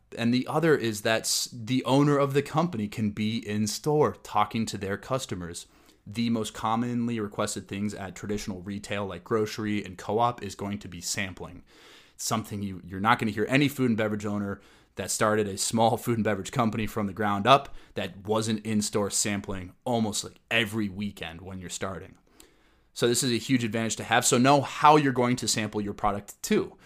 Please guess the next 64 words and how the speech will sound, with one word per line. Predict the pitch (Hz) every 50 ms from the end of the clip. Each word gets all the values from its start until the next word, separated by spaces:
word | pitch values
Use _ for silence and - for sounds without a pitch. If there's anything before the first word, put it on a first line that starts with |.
| - - -
Some | - - 117 107 104 104
products, | - 107 107 123 135 -
it's | 120 101 98
very | 95 95 113 117 117 113 110 -
easy | - 151 165 160 135 123 113
to | 104 113
know | 107 104
how | 98 104 101
to | 101
sample. | - - 104 107 113 - 127
If | 123 -
you're | 113 113
a | 110
salsa, | - - 117 117 123 123 - 151 147 151 147
find | - - 113 113 113
a | 107 104
complimentary | - - 117 110 - 110 113 117 - - 104 104
chip, | 101 - - 160 - - - - - - _ -
or | - 104 113
maybe | 127 151 165 160 175
even | 165 160 147 156
find | 147 - 151 151 151
a | 143 117
local | 107 120 139 143 139 135
chip | 123 - - 147 -
company | - - 180 208 208 165 120
and | 113 110
say, | - 120 113
"Would | 107 107 104 101
you | 107
like | 110 110 110
to | -
partner | 101 - 143 151 147 - 107 104
on | 104 104 104
sampling?" | 104 - 196 180 - 98 92 90 87 - - - - - - -
If | 90 - -
you're | 101 101
a | 98
vegan | 92 104 113 110 113 104
cheese | 104 - 123 135 135 135
dip, | 156 175 180 175 - - - - - _ _ _
find | - - 107 110 117 117
a | 117 117
vegan | 117 113 156 196 190 190 -
product | - - 117 101 95 98 -
to | -
be | 107 104
able | 104 98 95
to | 101 95
dip | 87 - 107 104 -
the | 101
cheese | 87 - - 120 120 117 113
into, | 117 120 117 - - 139 139
or | 139 - 120 117
maybe | 117 123 135 135 143
even | 131 110 127 127 127 127 127
just | 110 117 120 107 -
using | 113 113 117 120 110 120 120 117 117 - -
a | 95 95
toothpick | - - - 180 175 175 175 - - 160 156 - - -
or | 110 98
a | 95
popsicle | - - - 123 - - - 127 - 127 120
stick | - - - 120 113 113